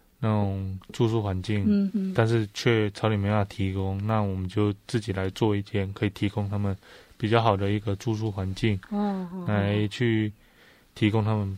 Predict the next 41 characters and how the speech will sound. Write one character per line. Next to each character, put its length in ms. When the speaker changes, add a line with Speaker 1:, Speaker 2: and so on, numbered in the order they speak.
Speaker 1:
更 180
好 200
的 120
一 80
些 340
接 200
待 160
服 240
务， 160
这 60
样 100
子。 60
Speaker 2:
嗯， 340
嗯。 180
Speaker 1:
是。 120
Speaker 2:
年 240
轻 320
人 300
有 160
自 160
己 160
的 160
想 340
法。 240
Speaker 1:
<laughs> 440
Speaker 2:
<laughs> 520
哎， 180
虽 160
然 220
他 140
留 120
在 200
家 240
乡 200
没 120
有 120
出 220
去， 180
但 240
是， 160
啊， 320